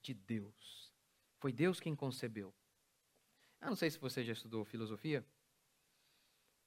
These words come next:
mas é interessante quando você começa a estudar, aí você estuda um pouco de Platão. E aí Platão, ele ensina Aristóteles. E Aristóteles vem e desfaz tudo aquilo que Platão havia dito.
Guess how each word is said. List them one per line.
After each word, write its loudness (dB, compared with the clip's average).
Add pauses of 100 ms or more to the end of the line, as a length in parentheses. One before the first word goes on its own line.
(120)
mas 4 (200)
é 2
interessante 4
quando 2
você 0
começa 0
a -8
estudar, 2 (960)
aí 0
você -2
estuda 0
um 0
pouco 0
de -8
Platão. 2 (1200)
E 0
aí 6
Platão, 2 (640)
ele 0
ensina 0
Aristóteles. -2 (580)
E -4
Aristóteles 2
vem 2
e -14
desfaz 0
tudo 2
aquilo 0
que -4
Platão 2
havia 0
dito. -14